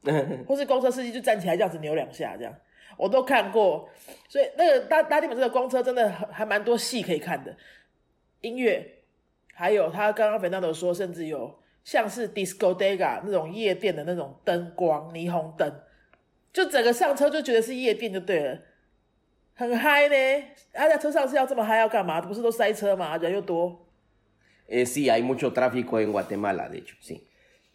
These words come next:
Speaker 1: Demasiado tráfico. De hecho, lo que yo me hacía de mi casa para la oficina era una hora,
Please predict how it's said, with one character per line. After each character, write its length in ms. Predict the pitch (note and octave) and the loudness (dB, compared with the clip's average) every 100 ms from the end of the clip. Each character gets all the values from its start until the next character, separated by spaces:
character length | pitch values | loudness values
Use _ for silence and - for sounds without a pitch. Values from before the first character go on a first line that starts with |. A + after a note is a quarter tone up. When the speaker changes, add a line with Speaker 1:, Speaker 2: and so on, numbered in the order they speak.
| - | -6
Speaker 1:
Demasiado 480 | A2+ G#2 A#2 C3+ B2 | -4 -2 2 2 2
tráfico. 500 | B2 G#2+ - D2 - _ | 0 -2 -8 -12 -14 _
De 220 | A2 A#2 | -6 -2
hecho, 240 | C#3+ D#3+ C3+ | 0 4 4
lo 160 | B2+ | 2
que 160 | A#2+ B2 | 0 0
yo 100 | B2 | 0
me 140 | - | 0
hacía 240 | A#2 D3 C3 | -2 0 0
de 180 | A#2+ A2+ | 0 -2
mi 140 | A2+ | -2
casa 320 | C3 C3 B2+ | -2 -2 0
para 180 | A2+ G#2+ | 0 2
la 80 | G#2 | 0
oficina 360 | G#2 G#2 B2+ B2 | -2 -4 0 2
era 160 | A#2 | 2
una 260 | A#2 B2+ A#2 | 2 0 2
hora, 460 | C3+ D3 D#3+ - | 4 4 0 -4